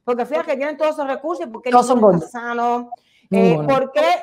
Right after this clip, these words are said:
Speaker 1: Y eso, eso aplica para los comunistas confesos y para los comunistas ocultos, porque cuando tú miras un par de gente por ahí para allá, también tú los chequeas y también físicamente, eh, eh, no es, eh, sino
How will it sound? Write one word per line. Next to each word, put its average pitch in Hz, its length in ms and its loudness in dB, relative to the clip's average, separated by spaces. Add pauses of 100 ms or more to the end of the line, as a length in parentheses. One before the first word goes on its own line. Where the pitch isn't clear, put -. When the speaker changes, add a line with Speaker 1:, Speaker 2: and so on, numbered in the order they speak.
Speaker 1:
Y 494 100 0
eso, 359 200 -2
eso 277 320 0
aplica 370 440 -4
para 277 200 0
los 262 80 -8
comunistas 277 500 -4
confesos 320 600 -4 (340)
y 269 80 -4
para 254 200 0
los 262 80 -8
comunistas 269 560 -2
ocultos, 330 500 -4
porque 269 200 -2
cuando 240 240 0
tú 269 100 -4
miras 302 540 -2 (320)
un 247 160 -10
par 311 180 2
de 311 100 2
gente 311 280 0
por 294 100 2
ahí 285 80 -2
para 277 200 2
allá, 311 100 -2
también 247 360 -2
tú 302 80 -4
los 294 240 -2 (240)
chequeas 277 500 2 (180)
y 247 100 -14
también 233 460 -2
físicamente, 262 680 -4 (200)
eh, 240 220 -8
eh, 226 260 -10
no 247 160 -4
es, 320 60 -6 (200)
eh, 254 60 -10
sino 277 320 -6